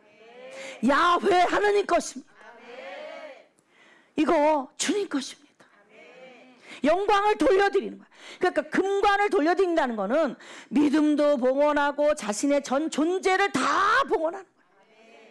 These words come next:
여러분, 우리가 사실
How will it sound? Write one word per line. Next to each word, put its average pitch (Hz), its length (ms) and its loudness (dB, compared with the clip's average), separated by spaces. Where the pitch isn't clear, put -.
여러분, 285 500 0
우리가 339 400 2
사실 294 760 0